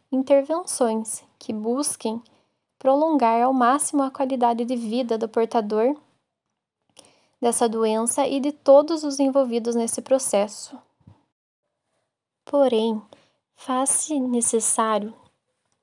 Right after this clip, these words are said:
o acompanhamento com uma equipe multidi-, multidisciplinar, como o profissional da fonoaudiologia.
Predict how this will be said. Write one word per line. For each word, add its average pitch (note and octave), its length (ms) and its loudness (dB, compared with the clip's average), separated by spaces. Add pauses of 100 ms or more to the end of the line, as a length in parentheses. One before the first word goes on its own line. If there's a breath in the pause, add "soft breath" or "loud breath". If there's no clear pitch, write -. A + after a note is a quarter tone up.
(960)
o B3+ 100 -4
acompanhamento A#3+ 1040 -2
com B3+ 220 -2
uma C4 180 0
equipe B3 640 -6 (360 soft breath)
multidi-, A#3+ 580 -2 (260)
multidisciplinar, B3 1160 0 (1500)
como A#3+ 420 0
o B3 60 0
profissional A#3+ 1000 0 (760)
da A#3 180 -2
fonoaudiologia. C4+ 1500 0